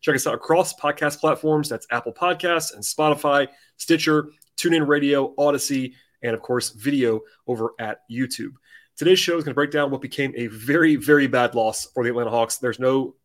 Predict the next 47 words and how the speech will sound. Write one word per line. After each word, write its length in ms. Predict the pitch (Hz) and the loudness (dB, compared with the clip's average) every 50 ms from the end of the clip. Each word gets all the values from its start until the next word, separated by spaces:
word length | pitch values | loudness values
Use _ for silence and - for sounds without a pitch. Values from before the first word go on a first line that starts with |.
| _ _ | _ _
covering 320 | - 151 135 147 143 147 147 | -2 0 2 2 0 0 -2
over 220 | - 135 135 131 131 | -2 -2 0 2 2
that. 280 | 135 131 127 127 - - - - - - _ | 2 2 2 0 -2 -8 -12 -18 -20 -10 _
I 160 | - 127 123 123 | -2 0 2 2
am 160 | 123 120 120 | 0 0 -2
someone 340 | - - 131 131 131 131 117 | -2 -4 -2 -2 -2 -2 -2
who 80 | 123 | -4
prides 220 | 117 - 131 127 127 | -4 -2 -2 -2 -2
myself 420 | 131 123 - 139 135 131 - - - _ | -2 -2 0 0 -2 -2 -4 -10 -10 _
on 140 | 131 127 123 | -6 -4 -4
my 100 | 123 113 | -4 -4
coverage. 680 | - - 147 139 143 151 151 143 - - - - - _ _ | 0 0 0 2 4 2 2 2 0 -4 -8 -10 -20 _ _
As 100 | - 120 | -8 -6
you 60 | 113 117 | -4 -2
may 140 | 123 127 | 0 2
already 160 | 131 131 127 123 | 2 2 2 2
know, 100 | 135 143 | 0 0
if 60 | 123 | 0
you're 80 | 131 | -2
listening 240 | 139 135 - 135 131 | -2 -2 -4 -6 -6
to 40 | 127 | -4
this 0 | |
podcast 440 | - 139 135 - - 135 135 - - | -4 -4 -2 0 0 -2 -2 -2 -4
for 240 | 135 123 123 117 117 | -2 0 0 0 0
a, 180 | 117 117 117 | -2 -2 0
a 100 | 113 113 | -2 -2
repeat 440 | 113 - 117 120 123 123 - 208 180 | -4 -4 -4 -4 -4 -4 -2 -2 -2
appearance, 260 | - - 127 123 120 | -2 0 -2 -2 -2
but 80 | - 120 | -4 -6
if 60 | - | -8
you're 80 | 117 107 | -4 0
a 20 | |
first-time 300 | - 190 185 180 143 147 | 0 2 2 2 2 2
listener, 320 | 151 147 - 127 120 113 - _ _ _ _ _ _ _ | 0 0 0 0 0 0 -2 _ _ _ _ _ _ _
I 80 | - 123 | -2 0
try 160 | - 185 202 | 2 4 4
to 80 | 202 160 | 4 4
give 160 | 151 147 135 | 2 2 2
you 180 | 135 135 131 127 | 2 0 0 0
the 120 | 123 120 | -4 -4
most 260 | 117 127 120 - - | -2 -2 -2 -2 -2
balanced 420 | - 127 135 135 135 123 - - - - | -2 0 0 0 0 -2 -2 -4 -4 -4
analysis 420 | 123 120 123 127 123 - 127 - | -4 -2 -2 -2 -2 -4 -6 -8
of 80 | 127 113 | -8 -8
the 60 | 120 | -4
Hawks 260 | 113 120 123 117 - | -4 -2 -2 -4 -6
possible. 560 | - - 120 123 120 - 123 131 131 127 - | -6 -4 -2 -2 -2 -2 -4 -4 -4 -4 -4